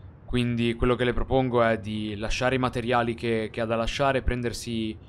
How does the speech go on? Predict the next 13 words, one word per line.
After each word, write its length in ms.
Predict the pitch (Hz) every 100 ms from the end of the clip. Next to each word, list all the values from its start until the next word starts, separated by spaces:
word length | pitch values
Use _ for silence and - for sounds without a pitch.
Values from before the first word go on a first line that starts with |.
| - - -
il 120 | 113
ghiaccio 340 | 110 123 120 120
per 120 | 113
fare 200 | - 117
il 60 | 113
rifornimento 520 | 113 110 113 127 120
e 40 |
partire, 400 | 117 113 - 104
perché 220 | 98 101
ho 20 | 107
paura 280 | 110 107
che 120 | 107 110
i, 420 | 104 104 101